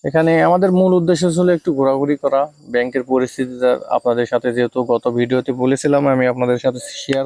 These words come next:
করব, সেটাই মেইন উদ্দেশ্য ছিল। তো ঘোরাঘুরির এক পর্যায়ে একটা সানগ্লাস পছন্দ হলো, লাগাই নিলাম। কেমন লাগতেছে জানাবেন কমেন্টে, ঠিক আছে কি না। আমার তো একটু একটু পছন্দ হলো।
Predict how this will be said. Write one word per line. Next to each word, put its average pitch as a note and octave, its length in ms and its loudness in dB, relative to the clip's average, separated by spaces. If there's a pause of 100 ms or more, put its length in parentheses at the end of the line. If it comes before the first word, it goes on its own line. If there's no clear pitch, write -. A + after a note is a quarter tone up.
করব, B2+ 180 0 (880)
সেটাই D3+ 320 2 (100)
মেইন C3+ 140 4 (100)
উদ্দেশ্য B2+ 240 -2 (120)
ছিল। B2 140 0 (840)
তো E3+ 140 -4
ঘোরাঘুরির E3+ 440 4
এক D#3 120 -2
পর্যায়ে D#3+ 320 4
একটা - 240 -2
সানগ্লাস C#3 420 0
পছন্দ C#3 220 0 (100)
হলো, C3+ 140 2 (720)
লাগাই B2 460 2
নিলাম। B2+ 240 0 (1700)
কেমন C3 300 2
লাগতেছে C3+ 360 0 (180)
জানাবেন B2 380 2 (440)
কমেন্টে, B2 420 0 (840)
ঠিক B2 220 -4
আছে B2+ 300 0
কি A#2 140 0
না। B2+ 60 0 (920)
আমার B2+ 260 0
তো C3+ 120 -2
একটু - 180 -4
একটু - 220 -4
পছন্দ C3+ 340 0
হলো। A#2+ 160 0